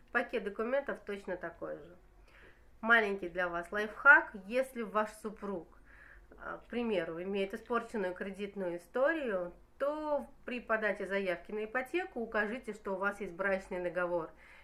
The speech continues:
и информация по супругу не пойдёт в банк. На моменте заключения кредитного договора вы просто предоставите уже фактически брачный договор, а, и это обезопасит вас от того, что банк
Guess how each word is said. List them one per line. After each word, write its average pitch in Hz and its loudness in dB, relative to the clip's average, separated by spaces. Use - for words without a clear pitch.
и 220 -2
информация 202 0
по 190 -6
супругу 247 -6
не 220 -2
пойдёт 196 -2
в 165 -16
банк. 165 -2
На 269 6
моменте 262 4
заключения 247 -2
кредитного 233 -4
договора 208 2
вы 269 0
просто 262 -4
предоставите 190 0
уже 165 -8
фактически 190 -12
брачный 180 -2
договор, 254 2
а, 180 -2
и 208 -4
это 233 0
обезопасит 202 2
вас 208 0
от 170 -4
того, 185 -2
что 175 -12
банк 170 -2